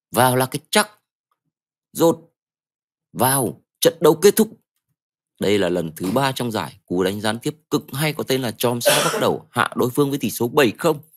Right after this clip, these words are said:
Sakioko đã vào ván bán kết với một thành tích đáng nể. Cơ thủ Mido được xếp vào những cơ thủ hàng đầu của nước Nhật,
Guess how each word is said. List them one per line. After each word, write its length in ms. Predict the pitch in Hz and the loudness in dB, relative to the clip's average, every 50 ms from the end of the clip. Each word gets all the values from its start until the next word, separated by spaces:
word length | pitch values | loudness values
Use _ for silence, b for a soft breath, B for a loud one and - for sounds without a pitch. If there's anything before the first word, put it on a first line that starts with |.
| _ _ _ _ _ _ _ _ _ _ _ _ _ | _ _ _ _ _ _ _ _ _ _ _ _ _
Sakioko 760 | - - 85 82 - - - 101 98 101 - - 107 98 95 | -10 -8 -8 -8 -6 -4 0 0 0 0 2 2 2 2 2
đã 120 | 85 - | 0 -2
vào 260 | - - 98 82 73 71 71 | -2 -2 -2 -2 -2 -4 -4
ván 200 | - 78 76 - - _ _ _ _ _ _ _ _ _ | -4 -4 -4 -6 -8 _ _ _ _ _ _ _ _ _
bán 180 | - 90 107 127 - - | -4 -4 -4 -6 -2 0
kết 220 | 165 170 170 - | 0 0 0 -2
với 100 | - 123 | -4 -4
một 160 | 123 117 104 - | -4 -4 -6 -8
thành 140 | - 87 80 | -10 -10 -8
tích 240 | 76 - - - - | -6 -8 -8 -4 -2
đáng 240 | 107 120 123 143 160 | -2 -2 -2 -2 0
nể. 160 | 175 135 82 - _ _ _ _ _ _ _ _ _ _ _ _ _ _ _ _ _ _ _ _ _ _ - - | 0 0 -2 -4 _ _ _ _ _ _ _ _ _ _ _ _ _ _ _ _ _ _ _ _ _ _ -20 -6
Cơ 140 | - 123 120 117 | -2 0 0 0
thủ 120 | - 95 | 0 -2
Mido 300 | 78 90 107 117 120 123 120 123 - - | -2 0 0 2 2 2 0 -2 -2 -4
được 220 | 92 98 - - | -4 -4 -4 -4
xếp 180 | - - 139 - _ _ _ _ _ _ _ _ | -4 -4 -4 -4 _ _ _ _ _ _ _ _
vào 180 | - 90 78 78 | -4 -4 -2 -2
những 220 | 90 95 - - | -4 -8 -6 -4
cơ 100 | - 117 | -2 -2
thủ 180 | 110 - 95 - | -2 -2 -6 -8
hàng 260 | 98 107 107 104 101 101 | -6 -6 -6 -4 0 2
đầu 180 | 104 104 101 | 2 2 2
của 140 | 87 - 92 | 2 2 0
nước 200 | 110 147 160 156 | 2 0 0 0
Nhật, 180 | 143 120 - | -2 -4 -4